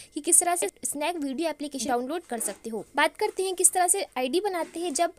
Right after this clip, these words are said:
आप यहाँ पे एप्लीकेशन डाउनलोड कर लेते हो उसके बाद आपको simply ओपन करना है और ओपन करने के बाद कुछ इस तरह से आपके सामने यहाँ पे सरफेस आएगा, यहाँ पे वीडियो प्ले होती हुई नजर आएंगी। आप स्वैप करके वीडियो भी देख सकते हो। उसके बाद यहाँ पे आपको एक प्रोफाइल जैसा आइकन दिखता है, यहाँ पे क्लिक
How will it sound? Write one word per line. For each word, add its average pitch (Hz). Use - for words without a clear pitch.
आप 302
यहाँ 294
पे 339
एप्लीकेशन 311
डाउनलोड 269
कर 277
लेते 320
हो 285
उसके -
बाद 311
आपको 294
simply 302
ओपन 294
करना 320
है 294
और 254
ओपन 339
करने 359
के 359
बाद 320
कुछ -
इस 285
तरह 339
से 330
आपके 311
सामने 311
यहाँ 311
पे 349
सरफेस 294
आएगा, 277
यहाँ 294
पे 349
वीडियो 277
प्ले 294
होती 277
हुई 330
नजर 240
आएंगी। 220
आप 320
स्वैप 311
करके 349
वीडियो 269
भी 349
देख 220
सकते -
हो। 220
उसके -
बाद 247
यहाँ 302
पे 480
आपको 427
एक 427
प्रोफाइल 302
जैसा 381
आइकन 277
दिखता 370
है, 349
यहाँ 285
पे 294
क्लिक 262